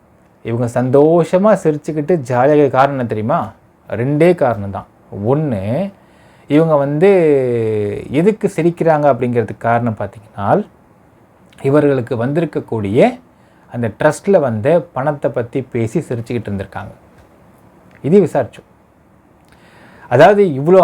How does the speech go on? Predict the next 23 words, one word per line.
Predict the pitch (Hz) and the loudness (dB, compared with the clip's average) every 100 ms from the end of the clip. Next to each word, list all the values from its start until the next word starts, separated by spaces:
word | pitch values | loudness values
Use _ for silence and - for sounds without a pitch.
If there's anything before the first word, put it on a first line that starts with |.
| 156 | 6
அமௌண்ட் | 202 202 | 2 2
வந்திருக்கு | 165 147 151 143 | 2 2 0 -2
ட்ரஸ்ட்ல, | 113 120 - 123 107 107 90 - _ _ | -4 -6 -8 -8 -4 -4 -6 -14 _ _
இதை | 127 120 | -4 0
வச்சு | 139 151 | 4 4
அடுத்து | 151 143 | 4 0
என்னென்ன | 135 147 131 | 0 0 -4
பண்ண | 110 117 | -6 -6
போறோம், | 113 104 | -6 -6
என்ன | 101 113 | -6 -6
செய்ய | 117 107 107 | -8 -8 -10
போறோம், | - 104 95 90 _ _ _ - - _ | -8 -8 -8 -10 _ _ _ -20 -20 _
வீடுக்கு | 139 151 | 2 4
என்ன | 131 131 | 2 0
வாங்கி | 120 117 | 0 -2
போடலாம், | 101 101 95 101 95 110 - | -4 -6 -4 -4 -4 -10 -10
எங்க | 113 110 | -4 -4
சொத்து | 127 117 | -4 -4
சேர்த்து | 131 113 | -4 -2
வைக்கலாம், | 101 - 101 98 87 _ - _ | -6 -4 -4 -4 -6 _ -20 _
எங்க | - 151 | -4 0
என்ன | 135 143 | 2 0
செய்யலாம், | - 104 101 101 92 | -2 -6 -4 -4 -6